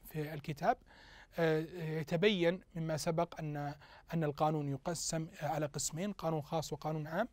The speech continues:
ويعتمد بشكل أساسي على معيار وجود الدولة في العلاقة القانونية. فالدولة في معرض ممارسة نشاطها وتنظيم شؤونها تدخل في العديد من العلاقات المتنوعة والمتباينة من حيث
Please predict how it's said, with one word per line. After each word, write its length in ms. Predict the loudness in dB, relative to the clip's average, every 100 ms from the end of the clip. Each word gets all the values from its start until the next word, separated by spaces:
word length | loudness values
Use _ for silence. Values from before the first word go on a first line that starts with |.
| -14 -20 -20 -2
ويعتمد 720 | 8 10 10 8 2 -2 0
بشكل 400 | -2 -2 -2 -6
أساسي 380 | 0 0 0 -2
على 200 | -2 -2
معيار 420 | -2 0 2 2 0 -20 -20 -8
وجود 340 | -4 0 2 2
الدولة 420 | 10 10 10 4
في 380 | 0 -2 -2 -2
العلاقة 440 | 0 2 0 -2
القانونية. 640 | -6 -4 -2 -2 -2 -6 -8 -16 -4
فالدولة 640 | 0 6 10 10 8 4 2 -16 -8
في 120 | 2 4
معرض 360 | 6 4 2 -2 -6
ممارسة 540 | 0 2 2 2 -4
نشاطها 560 | -4 6 6 6 0 -2
وتنظيم 500 | -2 -4 -2 0 -2
شؤونها 520 | -4 -6 -4 -2 -4 -6 -20 -10 6
تدخل 520 | 8 8 6 6 6
في 120 | 4
العديد 720 | 8 8 6 2 0 -2 2
من 120 | 4
العلاقات 600 | 4 4 2 2 -2 -2
المتنوعة 680 | -4 -6 -2 -2 -2 -2 -4 -8 -20 -20 0
والمتباينة 720 | 4 4 2 2 2 4 4
من 140 | 2 0
حيث 320 | 2 2